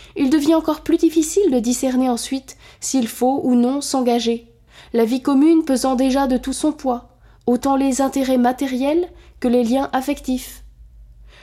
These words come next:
Le concubinage est un mensonge et un vol, ce troc fut-il consenti et réciproque. Il court le risque de n'être qu'une recherche du temps de la passion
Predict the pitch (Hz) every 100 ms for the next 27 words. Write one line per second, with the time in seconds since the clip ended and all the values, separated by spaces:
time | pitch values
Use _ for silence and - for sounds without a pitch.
0 | - 247 262 311 311 285 262 269 320 330
1 | - 240 247 233 285 - 349 302 240 226
2 | 233 285 349 233 - _ _ - - 254
3 | - 320 311 277 269 311 277 - 262 262
4 | 254 349 392 226 233 226 233 - 302 -
5 | - - _ - _ _ _ - - _
6 | _ - 269 254 320 294 277 262 339 392
7 | - 247 247 262 294 294 - 254 247 254
8 | 285 277 - 233 240 - 269 254 240 262
9 | 254 -